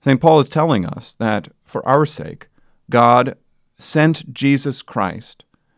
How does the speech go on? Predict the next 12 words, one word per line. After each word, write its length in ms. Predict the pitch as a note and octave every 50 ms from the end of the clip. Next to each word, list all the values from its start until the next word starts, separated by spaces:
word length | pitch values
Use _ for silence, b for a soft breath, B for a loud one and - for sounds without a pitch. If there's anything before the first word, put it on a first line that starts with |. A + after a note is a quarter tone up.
| _ _ -
the 160 | B2+ C#3 -
only 600 | - D3+ D#3 E3 E3+ F3 F3+ F3+ F3+ F3 F3 F3 - _
perfect 580 | - - D#3+ D3 D3 - - C#3+ C#3 - - - _
human 380 | _ - C3 B2+ A#2+ A#2+ A#2+ A2+
being, 440 | F#2+ G2 F2+ E2+ E2 E2+ F2 F#2+ C#3
sinless 880 | - - - - - E3+ F3+ F3+ C#3 F2 - A#1 - - - - - - _ _ _
from 200 | _ - A#2+ A#2
the 100 | A#2 A2
moment 400 | A2+ A#2+ B2+ C#3+ D3 D3 C#3+ C#3+
he 120 | C#3 C#3+ C3
was 220 | B2+ B2+ B2+ -
conceived. 680 | - D3+ C#3+ C#3 - - F#2 E2+ D#2 D#2+ E2 - _